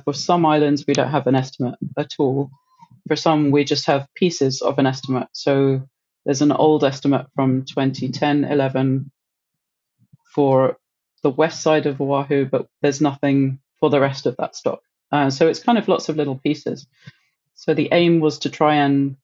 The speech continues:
get something a bit more holistic for the whole setup.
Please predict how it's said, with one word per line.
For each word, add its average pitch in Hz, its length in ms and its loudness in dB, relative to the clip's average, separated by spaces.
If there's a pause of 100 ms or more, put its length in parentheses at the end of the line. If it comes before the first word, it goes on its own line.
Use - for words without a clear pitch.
(360)
get - 160 0
something 147 260 0
a 139 40 2
bit 117 160 0
more 131 120 2
holistic 131 480 -2
for - 60 -8
the 135 80 -2
whole 123 300 0 (1080)
setup. - 380 -6